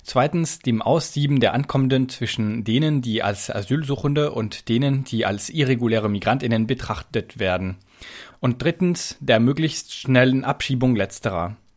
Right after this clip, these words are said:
Als Hotspots werden bestimmte Erstaufnahmelager bezeichnet, etwa auf Lampedusa. Doch Matteo De Bellis erklärte, dass die drei Komponenten des Hotspot-Ansatzes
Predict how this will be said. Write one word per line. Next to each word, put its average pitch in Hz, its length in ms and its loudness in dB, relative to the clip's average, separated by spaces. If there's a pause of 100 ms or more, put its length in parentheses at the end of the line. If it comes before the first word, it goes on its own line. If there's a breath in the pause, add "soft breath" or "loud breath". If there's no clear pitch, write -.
(380 loud breath)
Als - 240 -2
Hotspots - 640 -2
werden 123 240 6
bestimmte 135 400 2
Erstaufnahmelager 123 880 2
bezeichnet, 151 640 -2
etwa 113 280 0
auf - 140 -6
Lampedusa. 104 800 -2 (320 loud breath)
Doch - 160 0
Matteo 127 360 2
De 110 100 2
Bellis 156 340 2
erklärte, 135 520 0
dass 120 180 -2
die 120 100 -6
drei 151 280 0
Komponenten 127 640 2
des 107 200 -4
Hotspot-Ansatzes 135 1080 0